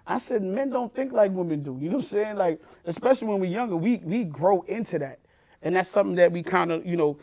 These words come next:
things kind of just fade away as you get older. I spend more time alone than I was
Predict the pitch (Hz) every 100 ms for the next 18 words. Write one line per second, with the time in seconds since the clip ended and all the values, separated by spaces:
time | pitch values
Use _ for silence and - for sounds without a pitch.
0 | - _ - 202 185 - 180 165 147 160
1 | - 185 165 156 180 165 139 143 147 185
2 | 175 147 175 - 190 170 175 165 170 165
3 | 151 165 214 175 156 156 156 135